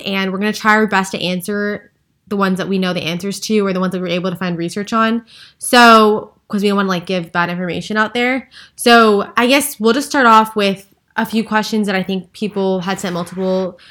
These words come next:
um, of the same questions in. But basically, if you guys are not familiar,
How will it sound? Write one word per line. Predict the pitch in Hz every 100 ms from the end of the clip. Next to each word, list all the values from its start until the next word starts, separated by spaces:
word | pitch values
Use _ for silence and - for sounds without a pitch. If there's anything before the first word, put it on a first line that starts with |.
| _ _
um, | - 185 151 -
of | 180
the |
same | 196 190
questions | - 185 220 208
in. | 220 214
But | 202
basically, | 220 226 269 262 254
if | -
you | 220 214
guys | 226 226
are |
not | 208 208 202
familiar, | 262 247 247 240